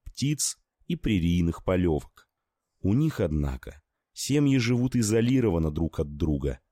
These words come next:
на собственной территории. В человеческом обществе люди живут семьями, что у других видов отсутствует. Уже два миллиона лет назад у предков человека рождались дети, которые весили вдвое больше, чем детеныши шимпанзе.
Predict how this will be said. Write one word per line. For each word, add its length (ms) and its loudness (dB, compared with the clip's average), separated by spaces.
на 180 0
собственной 580 -2
территории. 760 -2
В 80 -18
человеческом 720 -2
обществе 560 -6
люди 260 -2
живут 380 0
семьями, 720 -4
что 260 -6
у 60 0
других 500 -4
видов 460 -4
отсутствует. 880 -6
Уже 300 -2
два 300 0
миллиона 480 2
лет 300 -2
назад 580 -2
у 100 -2
предков 420 -2
человека 540 -2
рождались 540 0
дети, 400 -2
которые 420 -2
весили 360 0
вдвое 440 2
больше, 380 -2
чем 180 -2
детеныши 480 -2
шимпанзе. 720 -2